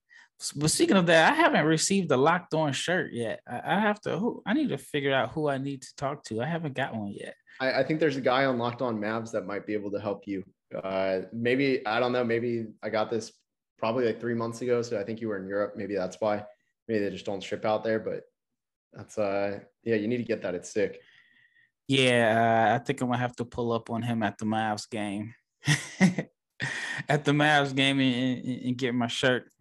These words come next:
Speaker 1: All right, so the Orlando Magic, based off of the standings today, have the number two pick in the draft. Who, who's your choice? Who's your guy for Orlando at number two?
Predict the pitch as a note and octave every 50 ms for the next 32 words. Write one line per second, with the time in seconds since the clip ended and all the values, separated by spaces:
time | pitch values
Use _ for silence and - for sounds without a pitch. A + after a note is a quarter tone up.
0 | - C#3 D#3 D#3 C#3 B2+ - - - - D#3 C#3+ C#3+ C#3 C3+ C#3 C#3 C3+ B2+ C3+
1 | - _ _ - C#3+ D3+ D#3 E3 E3+ E3+ D#3+ D#3 D3+ D3 C#3 C#3 C3+ C3 C#3 B2
2 | B2 C3 F3 F#3 G3+ F#3 - - - C3 B2+ A#2 - - - - A#2+ A#2+ A#2+ A#2
3 | A2+ A2 A#2+ - - _ _ - - - - - - - - - C3 B2 A#2+ A#2
4 | A#2 A2+ - - - A#2 G#2 G#2 G2+ G2 G#2+ G#2+ G#2+ A2 A2 A2 G#2+ G#2 G2+ -
5 | - A#2 G#2 - A#2+ G#2+ - - G#2 G#2 G2+ G#2+ G#2+ G2+ G2 F2 E2 - - _
6 | _ _ _ _ _ _ _ _ _ _ _ _ _ _ _ - - B2+ C3 C3
7 | - - - C3+ C3+ B2+ B2+ B2 A#2+ - - D3+ B2+ A2+ - - - - C3 B2+
8 | B2 B2+ B2 A#2 B2+ A#2+ A2+ A2 A2+ - A#2 G#2+ G#2 G#2 A2 A2 G#2+ G2+ G2 F#2+
9 | G2 G#2 G2+ G2 G2+ - - A2+ G#2